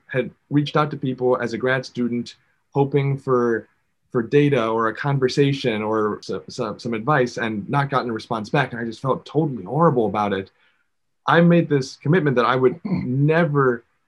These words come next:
you know, miss an email as, uh, with my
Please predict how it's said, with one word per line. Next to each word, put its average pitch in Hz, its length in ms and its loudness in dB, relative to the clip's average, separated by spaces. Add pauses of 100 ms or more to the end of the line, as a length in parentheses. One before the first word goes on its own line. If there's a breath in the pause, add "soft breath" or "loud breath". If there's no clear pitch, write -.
(260)
you 127 100 0
know, 113 80 0
miss 143 460 -2 (320)
an 123 120 0
email 101 580 -2 (200)
as, 107 480 -6 (500)
uh, 110 140 -6 (340)
with 113 400 -4
my 104 420 -4